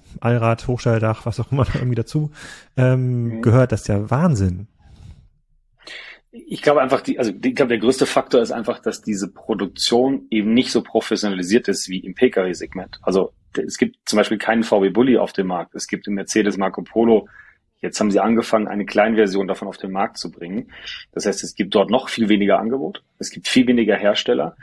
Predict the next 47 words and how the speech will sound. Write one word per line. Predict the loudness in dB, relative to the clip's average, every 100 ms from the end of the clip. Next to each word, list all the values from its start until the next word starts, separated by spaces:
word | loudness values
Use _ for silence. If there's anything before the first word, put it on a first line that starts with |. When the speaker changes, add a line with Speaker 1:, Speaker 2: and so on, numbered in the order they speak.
| -20 -20 _
Speaker 2:
ähm, | 2 2 0
und | -2 -6
es |
gibt | -6 -4
auch | -2
viel | 0 2
weniger | 2 4 2
lokale | 0 0 2 4
Hersteller. | 2 0 -2 -2
Ich | -2
glaube, | 0 0
das | 0
ist | -2 -4
wahrscheinlich | -4 -2 -2
einer | 0
der | 0
größten | 2 2 2 0
Faktoren. | -6 -8 0 0 0 -4 -14 -20 -20 -20 _ 0
Ähm, | 2 2 2 0 -2 -6 _ _ _ _ _ _ _ _ _ _ _ -4
aber | -2 -2
viel | 0 4
weiter | 4 4
kann | 0 -2
ich | -2 0
dir |
da | 0
wirklich | 0 -2
keine | -4 -4
Antwort | -2 0 0
zu | -2
geben. | -4 -4 0
Wir | 0
haben | 2
das | 0
auch | -2
uns | -2
angeschaut | -2 2 2 4 2 2
und | -6
es | -4
ist | -2
jetzt | -2 -4
nicht | -8 -4
so, | -2
dass | -2 -2
die | -4
Qualität | 0 0 -2 -2 -4 -2
dort | -6